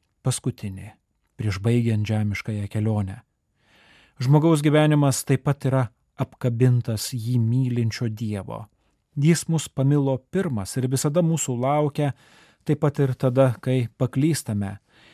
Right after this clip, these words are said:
kaip pasakoja Evangelijos palyginimas apie gailestingąjį tėvą. Koks būtų mūsų gyvenimas be apkabinimų, kaip galėtų būti įgyvendinta be jų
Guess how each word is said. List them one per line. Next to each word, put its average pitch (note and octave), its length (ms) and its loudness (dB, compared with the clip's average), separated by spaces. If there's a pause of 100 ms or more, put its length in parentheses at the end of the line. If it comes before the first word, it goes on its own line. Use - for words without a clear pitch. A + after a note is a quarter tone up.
(200)
kaip E3 240 -2
pasakoja A#2 800 -4
Evangelijos A#2 640 0
palyginimas A#2+ 800 -2
apie A#2+ 240 -8
gailestingąjį A2 1080 -2
tėvą. F2 380 -6 (1040)
Koks - 540 0 (100)
būtų A2 400 -4
mūsų A2 320 -4
gyvenimas A2 800 -2
be G#2 380 0 (260)
apkabinimų, A#2 840 0 (580)
kaip F3+ 400 0 (240)
galėtų B2 560 0
būti A#2+ 460 -2
įgyvendinta B2+ 800 0
be A#2+ 160 2
jų A#2+ 300 0